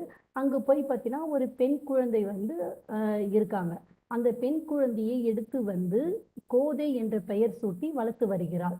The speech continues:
அவள் தான் பார்த்தீங்கன்னா நம்மளுடைய ஆண்டாள். இவள் இளம் வயதிலிருந்தே பெரியாழ்வார் என்ன செய்தான்னு பார்த்தீங்கன்னா,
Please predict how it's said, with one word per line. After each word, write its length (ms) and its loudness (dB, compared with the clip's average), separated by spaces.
அவள் 200 -2
தான் 180 -4
பார்த்தீங்கன்னா 380 -4
நம்மளுடைய 380 0
ஆண்டாள். 440 -2
இவள் 280 6
இளம் 320 0
வயதிலிருந்தே 880 2
பெரியாழ்வார் 640 0
என்ன 200 -2
செய்தான்னு 420 -2
பார்த்தீங்கன்னா, 520 -2